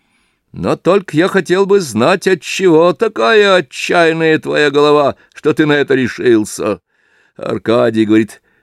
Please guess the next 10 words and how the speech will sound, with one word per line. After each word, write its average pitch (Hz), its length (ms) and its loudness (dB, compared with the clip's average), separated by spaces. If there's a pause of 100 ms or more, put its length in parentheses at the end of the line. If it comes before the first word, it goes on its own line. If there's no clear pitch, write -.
(120)
«Отчего 147 600 0
я 190 180 2
решился, 147 880 -2 (340)
это 110 260 -2
знает 107 480 -2
только 190 460 0
моя 175 240 -4
грудь 139 600 -2 (240)
да - 180 -6
подоплёка». 113 840 -4